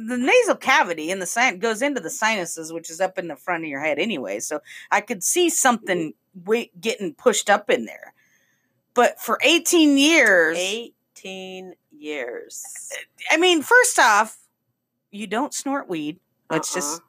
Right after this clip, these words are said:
Speaker 1: make sure listeners
Speaker 2: Well,
Speaker 1: understand
Speaker 2: why
Speaker 1: that.
Speaker 2: would they be hiding it?
Speaker 1: Well, I mean, it was probably back in the time when, I mean, eighteen years ago, nobody had it legal.
Speaker 2: Mm-hmm.
Speaker 1: So,
Speaker 2: But
Speaker 1: you
Speaker 2: why
Speaker 1: know,
Speaker 2: would you be hiding it?
Speaker 1: because he didn't wanna get busted with it.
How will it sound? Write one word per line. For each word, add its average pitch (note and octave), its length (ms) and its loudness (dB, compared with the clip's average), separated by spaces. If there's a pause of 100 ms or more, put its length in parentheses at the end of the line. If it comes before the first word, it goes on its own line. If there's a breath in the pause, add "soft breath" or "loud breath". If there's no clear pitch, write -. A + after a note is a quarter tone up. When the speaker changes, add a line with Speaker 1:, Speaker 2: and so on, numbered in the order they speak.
(140)
Speaker 1:
make E3+ 160 -2
sure F3+ 220 -6
listeners F#3 380 -4
Speaker 2:
Well, G3 60 0
Speaker 1:
understand F#3 440 6
Speaker 2:
why F3 180 6
Speaker 1:
that. G#3+ 100 0
Speaker 2:
would A#3+ 220 4
they A#3+ 160 6
be C4 180 -4
hiding F3 440 0
it? C#3+ 220 -4 (600)
Speaker 1:
Well, A#3 300 6
I G#3+ 40 4
mean, G#3+ 100 0
it - 40 2
was G3+ 100 0
probably G#3+ 260 2
back F3 300 2
in E3+ 200 -4
the D#3+ 160 -10 (300)
time D#3+ 380 -2
when, D#3 500 -6
I E3 80 -4
mean, F3+ 140 -4
eighteen F#3+ 280 -4
years A3 180 0
ago, D3+ 280 0
nobody F3 480 2
had C3+ 240 -4
it C3+ 140 -8 (260)
legal. D3 500 -10
Speaker 2:
Mm-hmm. E3+ 260 -14
Speaker 1:
So, C#3+ 540 0 (480 soft breath)
Speaker 2:
But F#3+ 160 4
Speaker 1:
you D3+ 60 4
Speaker 2:
why F#3+ 200 6
Speaker 1:
know, A#3 100 6
Speaker 2:
would A#3+ 160 4
you B3 80 -4
be C4+ 120 -2
hiding E3+ 460 0
it? D#3 100 -2
Speaker 1:
because D3+ 320 0
he D3+ 60 -8
didn't E3+ 180 2
wanna G3 160 4
get A3+ 160 2
busted D3+ 360 2
with C#3 180 -6
it. F#3 240 0